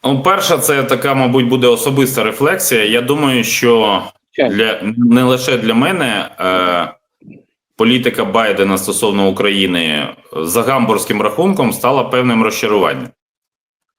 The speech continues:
Speaker 1: Тобто, я думаю, що не лише я від, е,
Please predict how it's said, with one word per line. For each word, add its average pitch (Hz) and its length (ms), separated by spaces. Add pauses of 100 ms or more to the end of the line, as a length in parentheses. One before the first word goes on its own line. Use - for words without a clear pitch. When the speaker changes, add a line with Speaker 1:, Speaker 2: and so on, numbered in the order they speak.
(220)
Speaker 1:
Тобто, 107 420
я 98 120
думаю, 120 360
що 98 560
не 98 100
лише 113 340
я 113 320
від, 95 380
е, 85 680